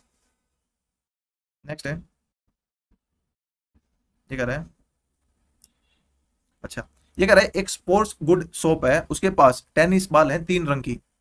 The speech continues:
लाल, हरा और सफेद। अब कह रहा है the number of white ball is sixty percent more than number of red ball, यानी जो आपकी सफेद बॉल है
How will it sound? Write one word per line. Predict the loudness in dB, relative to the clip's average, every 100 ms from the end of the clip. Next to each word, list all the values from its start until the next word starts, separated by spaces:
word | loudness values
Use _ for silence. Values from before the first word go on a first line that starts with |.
| _ 0
लाल, | 4 4 2 -6 _ _
हरा | -2 0 0
और | -2 -10
सफेद। | -8 -8 -10 -10 _ _ _ -18
अब | -4
कह | 2
रहा | 2
है | 4
the | 2
number | 2 2
of | 2 2
white | 0 0
ball | -2 0
is | -2
sixty | -4 -4 -4
percent | -4 -6 -6
more | -6 -4
than | -4
number | -4 -4 -6
of | -6
red | -6 -6
ball, | -8 -14 _ _ -6
यानी | -2 2
जो | 4
आपकी | 2 -2
सफेद | -2 -2 0
बॉल | 0 0
है | -4